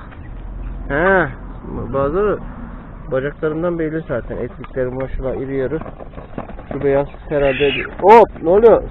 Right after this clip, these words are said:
Sıkıştırmayın lan birbirinizi. Koca yer anasını sattım, sen şeye giriyorlar diye hiç yer yok gibi. Hah, bunlar da burada. Ha,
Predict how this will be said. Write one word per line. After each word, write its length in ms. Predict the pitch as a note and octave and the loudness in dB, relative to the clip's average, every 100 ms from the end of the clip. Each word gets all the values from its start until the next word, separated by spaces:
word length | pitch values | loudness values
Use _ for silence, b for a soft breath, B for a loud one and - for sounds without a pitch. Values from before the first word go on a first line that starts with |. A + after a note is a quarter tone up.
| - | -8
Sıkıştırmayın 640 | E3+ - A3 G#3+ A3 F#3 | -8 -4 -4 2 4 6
lan 160 | A3+ | 6
birbirinizi. 440 | F#3 D3 C#3+ C#3+ E3+ - - - - - | 6 4 0 0 -2 -4 -10 -10 -10 4
Koca 220 | G#3 G#3 | 6 8
yer 180 | G3+ G3 | 6 6
anasını 480 | F#3 F#3 F#3 G3 F3+ | 4 0 0 -4 -4
sattım, 440 | F#3 - F3+ F3 E3+ | -4 -4 -6 -6 -4
sen 140 | F#3 | -4
şeye 240 | F3 - F3+ | -4 -4 -4
giriyorlar 420 | E3+ E3+ E3+ E3 | -4 -2 -2 -2
diye 160 | E3 F3 | -4 -8
hiç 180 | F3 | -8
yer 120 | F3 E3 | -6 -6
yok 140 | D#3+ | -6
gibi. 180 | D#3 D#3+ - - - - - - - - - - - - - - - - - - - | -10 -10 -14 -16 -16 -18 -18 -16 -14 -14 -14 -16 -18 -16 -14 -12 -10 -10 -10 -12 -8
Hah, 160 | F3 E3 - | -6 -6 -10
bunlar 280 | D#3+ E3 D#3+ | -4 -4 -2
da 100 | D#3+ | -4
burada. 280 | D#3 D#3 E3+ - - - - - - - - G#4 B4+ D5 B4 C5 D#5 D5+ D5+ C#5+ C6+ C6+ C6+ C6+ C6+ - | -4 -4 -6 -10 -16 -18 -18 -18 -18 -20 -20 -18 -16 -16 -14 -10 -8 -6 -6 -6 -4 -4 -4 -4 -4 -4
Ha, 680 | D#3+ E3+ G3 G#3+ G#3+ G3 D3+ | -4 0 2 4 6 4 2